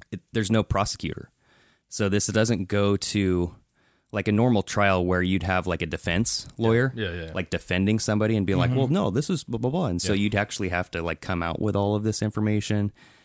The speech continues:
Speaker 1: And then you'd have, like, the risk. I mean, there's a lot less risk in a fisa court
Speaker 3: Yeah.
Speaker 1: because you don't have to prove yourself. You don't have to prove your, your evidence is legit.
Speaker 2: Yeah.
Speaker 1: And so, um,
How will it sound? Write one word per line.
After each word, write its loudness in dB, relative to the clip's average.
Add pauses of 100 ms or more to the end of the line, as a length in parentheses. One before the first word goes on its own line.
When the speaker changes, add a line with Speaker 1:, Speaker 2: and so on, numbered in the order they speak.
(120)
Speaker 1:
And -4
then 0
you'd -2
have, 0
like, -4
the -2
risk. 0
I -6
mean, -2
there's -4
a -2
lot -2
less -2
risk -4
in -2
a -2
fisa -2
court -2
Speaker 3:
Yeah. -2
Speaker 1:
because -2
you -6
don't -2
have -2
to -6
prove -4
yourself. -4 (380)
You 0
don't 2
have -4
to -6
prove -2 (120)
your, 0
your -4
evidence -2
is -4 (720)
legit. -2 (120)
Speaker 2:
Yeah. -2 (1400)
Speaker 1:
And -2
so, 4
um, 2